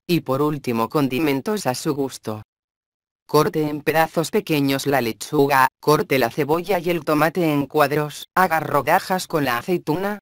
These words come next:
en un bol agregue todos los ingredientes, revuelve los ingredientes y adereza al gusto.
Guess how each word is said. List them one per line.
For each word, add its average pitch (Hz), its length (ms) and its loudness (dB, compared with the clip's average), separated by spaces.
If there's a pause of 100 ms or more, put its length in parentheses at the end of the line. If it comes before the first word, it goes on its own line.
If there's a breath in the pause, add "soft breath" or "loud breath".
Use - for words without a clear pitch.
en 175 160 2
un 247 140 0
bol 160 200 4
agregue 135 440 -2
todos 139 400 -2
los 139 160 0
ingredientes, 147 1080 -2
revuelve 156 640 0
los 170 180 -4
ingredientes 143 720 -4
y 190 100 2
adereza 147 540 2
al 139 100 -4
gusto. 127 500 -8